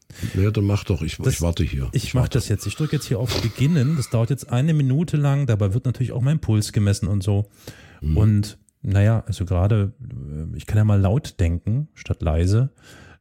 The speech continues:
Speaker 2: Ähm, das Podcasten ist tatsächlich etwas, was ich gerne mache, weil,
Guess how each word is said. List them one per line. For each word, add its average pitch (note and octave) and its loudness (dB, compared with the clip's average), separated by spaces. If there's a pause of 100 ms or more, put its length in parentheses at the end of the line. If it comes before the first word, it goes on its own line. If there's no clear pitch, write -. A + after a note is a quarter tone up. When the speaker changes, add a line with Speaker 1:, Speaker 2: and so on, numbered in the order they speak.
(140)
Speaker 2:
Ähm, F2 2
das - -12
Podcasten F#2+ 0
ist G2+ -4
tatsächlich F#2+ 0
etwas, F#2+ -2
was F2+ -2
ich - -8 (140)
gerne A2 2
mache, C3+ 2 (760)
weil, A#2+ 0